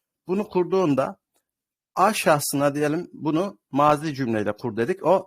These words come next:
"Rakeda Aliyun fi hadikatil medreseti nisfe saatin" cümleyi kurdu. İkinci arkadaşa "Sen muzari ile kur." diyeceğiz. O muzari ile, "Yarkudu Aliyun fi hadikatil medreseti." O bununla kuracak.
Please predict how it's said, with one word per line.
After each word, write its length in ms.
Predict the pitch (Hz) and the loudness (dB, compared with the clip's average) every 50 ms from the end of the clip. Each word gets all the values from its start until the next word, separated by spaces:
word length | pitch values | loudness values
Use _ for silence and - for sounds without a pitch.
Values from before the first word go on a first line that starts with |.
| - | -2
"Rakeda 460 | 127 160 170 - - 139 123 120 117 | -2 -2 0 0 -2 0 0 2 2
Aliyun 420 | 110 131 131 139 147 143 139 120 107 | 2 0 0 -2 -2 -2 -2 -2 -4
fi 180 | - - 139 | -4 -4 -4
hadikatil 560 | 131 120 120 123 139 143 139 139 131 - - 123 | -2 -2 -4 -4 -4 -4 -2 -2 -4 -2 -4 -4
medreseti 680 | 123 120 120 113 120 139 139 - 143 - - 135 135 | -2 -2 -2 -2 -2 -4 -2 -4 -6 -6 -4 -4 -2
nisfe 280 | 139 - - - 120 117 | -2 -2 -2 -2 -4 -4
saatin" 540 | - - 135 120 98 104 - - 170 160 131 | -2 -2 -2 -2 -2 -4 -4 -4 -6 -6 -4
cümleyi 360 | 120 127 117 107 127 156 160 | -6 -6 -4 -2 -2 -4 -4
kurdu. 320 | - 131 107 90 90 - - _ _ - - - _ _ _ | -4 -6 -6 -6 -8 -14 -16 _ _ -20 -20 -20 _ _ _
İkinci 360 | 147 147 - 190 190 180 202 | -8 -6 -4 -4 0 2 4
arkadaşa 480 | 190 185 - 190 160 175 165 - 180 - | 2 2 2 -2 -2 -2 -2 0 -2 -2
"Sen 240 | - - 175 180 175 | 0 0 0 2 2
muzari 420 | 170 170 151 139 160 165 170 190 | 2 0 0 2 2 4 4 2
ile 160 | 190 165 147 - | 0 -2 -2 -2
kur." 240 | - 139 120 101 | -4 -6 -6 -4
diyeceğiz. 460 | 101 101 101 98 104 151 180 175 - - _ _ | -4 -4 -4 -4 -4 -4 -4 -6 -6 -12 _ _
O 100 | 139 160 | -2 0
muzari 420 | 160 156 143 131 151 143 143 143 | 0 0 0 0 2 2 2 0
ile, 220 | 135 107 98 92 - _ | -2 -4 -4 -6 -8 _
"Yarkudu 520 | 110 127 151 165 151 - - 143 123 127 | -2 0 0 0 0 -2 -6 -4 0 2
Aliyun 480 | 123 117 123 123 139 147 139 135 123 107 | 2 2 2 0 0 -2 -2 -2 -4 -4
fi 200 | 104 - - 127 | -6 -6 -6 -4
hadikatil 480 | 120 120 117 123 120 - 123 - - 120 | -2 -2 -2 -2 -2 -4 -4 -4 -2 -2
medreseti." 600 | 117 113 104 92 110 104 - 107 98 - 175 - | 0 0 0 0 -2 -4 -2 -6 -6 -8 -10 -4
O 260 | - 143 165 165 - 131 | 0 0 0 0 0 -2
bununla 340 | 135 143 139 127 107 92 | -2 -2 0 0 -2 -4
kuracak. 360 | - - 95 90 - 151 165 | -6 -10 -12 -8 -8 -10 -10